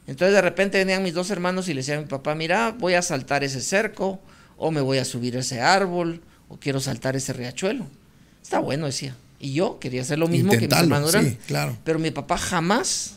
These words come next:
Speaker 1: me hizo lo que muchos papás hacen. "No, no lo hagas porque estás chiquito.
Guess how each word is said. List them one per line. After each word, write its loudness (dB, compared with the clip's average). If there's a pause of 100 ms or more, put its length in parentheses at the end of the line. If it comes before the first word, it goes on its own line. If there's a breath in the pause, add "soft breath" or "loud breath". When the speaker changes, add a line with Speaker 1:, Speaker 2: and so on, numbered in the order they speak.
(120)
Speaker 1:
me -4
hizo 0
lo 0
que -6
muchos -4
papás -4
hacen. -4 (380 loud breath)
"No, -2
no 0
lo 4
hagas 2
porque -6
estás -6
chiquito. -6